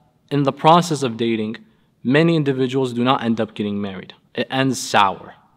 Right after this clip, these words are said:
It doesn't go in the partner's favor. In addition to that, alongside the contemporary and practical reasons why Islam put this to the end,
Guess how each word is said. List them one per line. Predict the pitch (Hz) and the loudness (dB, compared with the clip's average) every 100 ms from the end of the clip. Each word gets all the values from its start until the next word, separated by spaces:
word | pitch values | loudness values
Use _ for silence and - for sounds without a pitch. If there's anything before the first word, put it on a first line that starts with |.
| _ | _
It | 120 | -2
doesn't | 147 139 127 | 0 0 2
go | 127 117 | 2 2
in | 110 95 - _ _ _ _ _ _ _ _ _ _ - | 0 -6 -12 _ _ _ _ _ _ _ _ _ _ -4
the | 117 | -2
partner's | - 123 113 110 107 - - _ | 4 4 4 -2 -4 -10 -16 _
favor. | - 104 95 - - _ _ _ _ _ _ _ _ _ - - - - | -6 -4 -6 -14 -20 _ _ _ _ _ _ _ _ _ -20 -20 -20 0
In | 165 | 6
addition | 202 180 247 214 | 6 6 4 4
to | 190 | 4
that, | 135 131 139 | 4 4 6
alongside | 151 190 214 208 165 151 147 170 - _ _ _ _ _ _ - | 8 8 8 2 0 0 0 -4 -8 _ _ _ _ _ _ -4
the | 131 131 | -2 0
contemporary | 131 127 123 143 139 135 131 131 | 0 0 0 -4 -2 0 0 0
and | 120 113 | -2 -6
practical | - 135 131 143 - 139 - 107 | -2 4 4 2 -4 -6 -4 -4
reasons | 104 113 110 104 | -2 -2 -2 -2
why | 110 120 | 2 2
Islam | 120 - 123 117 | 0 -4 -2 -2
put | 120 120 | -4 -8
this | 117 110 - | -8 -8 -10
to | - - | -12 -6
the | 107 107 | -4 -4
end, | 110 107 | -4 -6